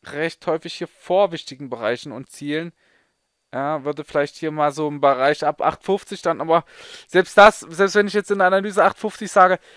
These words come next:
das hat er so oft hier jetzt schon immer mal wieder gemacht, dass er so vor so, auch hier oben mit der fünfzehn sechshundert und, ähm, wo war das hier unten, auch mit dem Doppelboden dann eben nicht eine fünfzehn einhundert nochmal gespielt, hier war das, ne,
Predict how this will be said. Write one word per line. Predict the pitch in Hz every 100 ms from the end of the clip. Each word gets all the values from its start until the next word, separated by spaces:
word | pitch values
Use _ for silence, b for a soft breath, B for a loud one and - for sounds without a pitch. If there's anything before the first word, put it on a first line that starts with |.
| B
das | - 175
hat | 220
er | 220
so | 220 214
oft | 220
hier | - 220
jetzt | 220
schon | - 180
immer | 214 226
mal | 220
wieder | 208 214
gemacht, | 196 202 233 208
dass | 190
er | 190 b b b b b _
so | - 175
vor | - - 220 240
so, | 220 190 170 - - 107 110 147
auch | - 180 -
hier | 214
oben | 208 233 214
mit | 202
der |
fünfzehn | 214 208 -
sechshundert | 214 226 - 208 208 202 196
und, | 180 190 B B B B B -
ähm, | 165 180
wo | - 170 190
war | 202
das | 208 -
hier | 185
unten, | 208 220 226 208 196
auch | - 165
mit | 202
dem | 185
Doppelboden | 196 202 220 - 196 190 185
dann | 190 190
eben | 135 185 190
nicht | 180 180
eine | 202 196
fünfzehn | 156 - 202 - 175
einhundert | 202 175 202 208 190
nochmal | 185 196
gespielt, | 185 180 - - 175
hier | - 180 190 165
war | 170
das, | 175
ne, | -